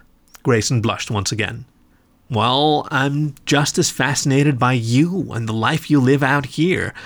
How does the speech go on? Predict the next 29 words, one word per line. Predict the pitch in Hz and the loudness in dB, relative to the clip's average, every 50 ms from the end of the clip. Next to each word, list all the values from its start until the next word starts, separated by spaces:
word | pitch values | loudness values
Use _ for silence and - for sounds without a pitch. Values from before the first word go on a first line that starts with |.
| - - - - - - - _ _ - | -18 -18 -18 -18 -20 -20 -20 _ _ -4
especially | - - - 180 196 185 - 294 | -4 0 0 0 0 2 2 2
with | 240 165 - | 2 2 0
how | - 113 107 | 0 -2 -2
slow | - - - - - 107 104 110 113 120 120 120 123 123 120 110 | 0 0 0 0 0 2 2 4 4 4 4 6 6 4 4 2
and | 110 107 107 | 0 -2 -4
tranquil | - - - 113 113 135 170 160 - - 110 - - | -4 -2 -2 -2 -2 -2 -4 -4 -4 -6 -6 -6 -6
everything | - 110 107 117 - 127 123 127 | -8 -8 -8 -6 -4 -4 -2 -2
is | 117 113 107 | -4 -4 -4
in | 107 104 | -4 -4
this | 107 110 - | -4 -4 -6
place. | - - - 120 139 170 - - - - - - _ _ _ _ _ _ _ _ _ _ _ _ _ - | -4 -4 -4 -4 -4 -4 -4 -6 -6 -10 -18 -20 _ _ _ _ _ _ _ _ _ _ _ _ _ -4
I | - 139 | -4 -2
bet | 147 185 175 - - | -2 -2 -4 -4 -6
you | 175 | -8
probably | - - 190 185 190 190 180 165 | -4 0 0 0 2 2 2 2
don't | 147 160 170 180 | 4 4 4 4
even | 175 160 143 143 139 | 4 4 4 4 4
need | 147 180 196 - | 2 2 2 0
to | - | -2
pay | - 131 123 120 | 0 2 2 2
attention | 110 - - 160 180 190 139 - 113 104 | 0 0 0 0 0 0 0 -2 -2 -2
to | 113 | 0
what | 107 120 143 131 - | 2 2 0 2 2
day | 143 151 156 | 2 2 4
of | 143 117 | 2 2
the | 107 101 104 | 0 0 0
week | 104 107 107 139 180 175 - - | 0 0 0 0 0 0 -2 -2
it | 110 - - | -2 -2 -4
is. | - - - - - | -6 -6 -6 -6 -6